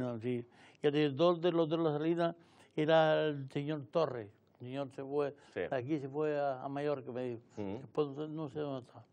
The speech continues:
Speaker 2: Bien. Y ahí tenemos, y Andrés, que se dedicará también al
Speaker 1: Sí,
Speaker 2: de-, al
Speaker 1: éramos,
Speaker 2: periodismo
Speaker 1: éramos
Speaker 2: deportivo.
Speaker 1: dos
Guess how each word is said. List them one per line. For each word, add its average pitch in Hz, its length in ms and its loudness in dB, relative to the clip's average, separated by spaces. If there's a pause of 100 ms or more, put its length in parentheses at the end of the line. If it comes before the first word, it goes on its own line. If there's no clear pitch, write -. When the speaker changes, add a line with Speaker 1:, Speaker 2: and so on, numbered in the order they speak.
(220)
Speaker 2:
Bien. 92 260 -4 (520)
Y 101 160 4
ahí 107 80 6
tenemos, 127 320 4
y 110 80 4
Andrés, 110 260 2
que 135 180 2
se 107 140 0
dedicará 98 300 4
también 127 220 2
al 123 240 6
Speaker 1:
Sí, 190 80 10
Speaker 2:
de-, 220 260 8
al - 60 10
Speaker 1:
éramos, 170 120 10
Speaker 2:
periodismo 190 320 10
Speaker 1:
éramos 190 240 8
Speaker 2:
deportivo. 196 220 8
Speaker 1:
dos 190 280 10